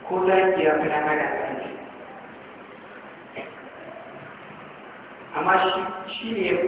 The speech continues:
kowa saɓawa Allah. Shi sa Allah yake mamakin ma wai da ɗan adam yake kafircewa. كيف تكفرون بالله وكنتم أمواتا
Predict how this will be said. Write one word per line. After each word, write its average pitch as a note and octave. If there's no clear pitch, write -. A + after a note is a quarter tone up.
kowa F#3+
saɓawa -
Allah. -
Shi G#3
sa G#3+
Allah G3+
yake F3
mamakin F3
ma D#3
wai D#3+
da E3
ɗan D3+
adam D3+
yake -
kafircewa. -
كيف G#3
تكفرون D#3+
بالله C3+
وكنتم G#3+
أمواتا D#3+